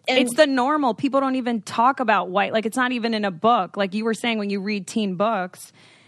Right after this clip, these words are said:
Speaker 2: they always name the color characters.
Speaker 1: That's right. Um, and so,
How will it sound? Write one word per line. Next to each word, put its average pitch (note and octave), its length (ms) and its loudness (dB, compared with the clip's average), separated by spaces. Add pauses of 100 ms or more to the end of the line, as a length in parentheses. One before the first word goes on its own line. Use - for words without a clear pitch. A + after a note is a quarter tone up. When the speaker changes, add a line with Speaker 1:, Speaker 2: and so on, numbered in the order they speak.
(160)
Speaker 2:
they A3 220 2
always A3 400 0
name G#3 340 -2
the F#3+ 380 0
color C4 320 0
characters. - 760 -10 (360)
Speaker 1:
That's F#3 260 -2
right. D4 260 0 (360)
Um, G#3 340 4
and A#3+ 120 2
so, A#3+ 500 4